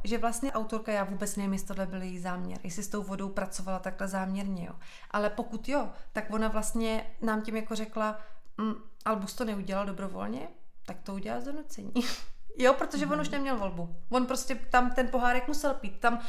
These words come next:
Speaker 1: už byl nějak jako mimo svoji mysl. V tu chvíli mu nezbývalo nic jinýho.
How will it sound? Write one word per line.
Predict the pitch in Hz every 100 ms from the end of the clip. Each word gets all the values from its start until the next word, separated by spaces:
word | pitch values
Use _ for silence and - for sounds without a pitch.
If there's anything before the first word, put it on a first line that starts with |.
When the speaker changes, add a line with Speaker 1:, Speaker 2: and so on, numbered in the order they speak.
| -
Speaker 1:
už | 233
byl | 202 254
nějak | 240 240
jako | 254 254
mimo | 240 254 240
svoji | - 277 247
mysl. | 185 170 254 285 - -
V |
tu | -
chvíli | 294 247 220 202 175 185 240 233 - - -
mu | 240
nezbývalo | 233 226 208 226 220
nic | 220 214
jinýho. | 220 202 190 165